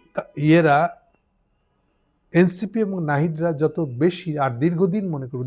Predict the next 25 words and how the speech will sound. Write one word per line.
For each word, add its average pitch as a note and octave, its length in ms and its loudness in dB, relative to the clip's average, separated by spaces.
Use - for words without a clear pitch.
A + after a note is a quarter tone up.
দীর্ঘ A3 120 0
লাগবে E3 260 2
না, B2 40 -12
আর G#3 60 10
একদিন G#3+ 380 6
করে C4 120 4
যদি B3 120 0
মনে A3 220 2
করে A#3+ 140 6
ততদিন G3 460 -2
তারা G#3+ 220 -4
ডুবতে F#3 320 -10
থাকবে। A#2+ 220 -12
আবার G3 260 4
বলতেছি C#3 340 -8
আমি, B2+ 120 -12
এনসিপিদের A3 520 6
উচিত G3 200 -4
হবে, B2+ 160 -6
নাহিদদের F#3 380 4
উচিত F#3+ 200 -12
হবে D#3+ 180 0
ইউনূস G#3+ 240 4
সাহেবের E3+ 260 0
সঙ্গে D#3+ 280 -8